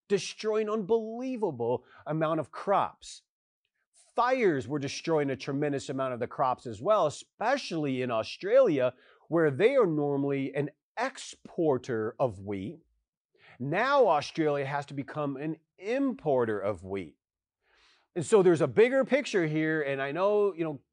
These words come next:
to some extent covid was the blame, but food is a real issue.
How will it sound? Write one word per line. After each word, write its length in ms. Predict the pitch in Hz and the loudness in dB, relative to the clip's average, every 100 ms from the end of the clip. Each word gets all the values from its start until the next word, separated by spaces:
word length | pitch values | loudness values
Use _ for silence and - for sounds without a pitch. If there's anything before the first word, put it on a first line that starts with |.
| - | -12
to 120 | 160 | -8
some 220 | - 190 | -4 -4
extent 360 | 180 - 190 147 | -4 -4 -4 -4
covid 400 | - 190 208 151 | 2 4 4 0
was 200 | 156 120 | -2 -4
the 80 | 123 | -4
blame, 480 | 120 117 113 110 - _ _ _ _ - | -4 -4 -4 -8 -12 _ _ _ _ 0
but 220 | 208 - | 2 2
food 800 | - - - 190 208 208 214 208 - | -4 -14 2 4 6 4 0 -6 -6
is 220 | 139 123 | -4 -2
a 120 | 131 | -4
real 800 | 113 104 120 117 120 117 117 120 - - - | -6 -4 -2 0 0 0 0 -4 -14 -20 -10
issue. 600 | 151 170 - - 110 76 | -2 0 -2 -6 -8 -10